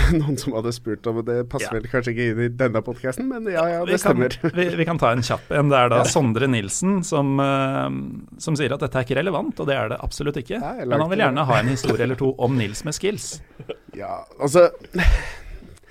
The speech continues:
Speaker 1: Hvor mye historie jeg har om han, <laughs> det, det vet jeg ikke. Men vi har jo vært, eh, mye,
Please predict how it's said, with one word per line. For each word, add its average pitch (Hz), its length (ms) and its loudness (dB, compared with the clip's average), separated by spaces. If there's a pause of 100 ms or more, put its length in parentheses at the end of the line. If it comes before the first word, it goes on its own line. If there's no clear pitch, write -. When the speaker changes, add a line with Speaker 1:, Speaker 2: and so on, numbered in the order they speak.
(1080)
Speaker 1:
Hvor 135 280 0
mye 160 240 4
historie 123 460 2
jeg 139 100 -2
har 123 300 2 (100)
om 120 220 4 (100)
han, 160 140 2 (500)
<laughs> 285 520 -6
det, 127 80 4 (260)
det 131 80 4 (180)
vet 92 220 0
jeg 85 80 -4
ikke. - 180 -4
Men 156 160 6
vi 175 160 4
har 151 160 6
jo 151 80 2
vært, 123 400 -2
eh, 127 240 2
mye, 117 220 4